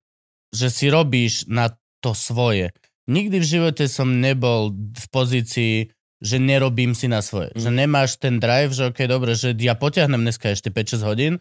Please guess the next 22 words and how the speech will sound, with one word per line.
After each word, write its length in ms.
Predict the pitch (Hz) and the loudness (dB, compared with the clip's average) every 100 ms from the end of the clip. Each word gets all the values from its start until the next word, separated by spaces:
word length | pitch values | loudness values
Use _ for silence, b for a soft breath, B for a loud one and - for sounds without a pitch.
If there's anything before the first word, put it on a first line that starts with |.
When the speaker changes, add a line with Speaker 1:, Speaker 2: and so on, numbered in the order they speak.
| B B B | B B B
Speaker 1:
lebo 580 | 107 120 147 139 120 135 | 0 2 4 4 2 2
to 180 | 135 139 | 2 2
bude 180 | 143 | 2
o 160 | 143 147 | 2 2
toľko 320 | 135 160 151 151 | 2 0 2 0
lepšie 480 | 139 - 147 135 127 B B | 0 0 2 2 0 B B
zajtra 460 | - 139 151 123 113 | -4 2 2 2 0
a 140 | 101 139 | 0 0
o 60 | |
toľko 340 | 156 156 160 143 | 2 0 2 0
lepšie 140 | 160 | 0
pozajtra. 500 | 143 143 117 92 95 - B | 0 2 0 -2 -4 -6 B
A 100 | 131 | -8
keď 220 | 123 156 139 | -2 0 2
dneska 260 | 156 - | 2 2
potiahnem 440 | 127 143 147 147 151 | 2 2 2 2 2
ešte 200 | 135 - | 0 -2
štyri 260 | 120 147 143 | -2 0 2
hodiny, 340 | 147 156 170 | 2 2 2
nahrám 360 | 147 156 160 139 | 2 2 2 4
ďalšiu 340 | 131 131 151 | 2 2 0
epizódu, 420 | 143 160 170 180 | 0 0 2 0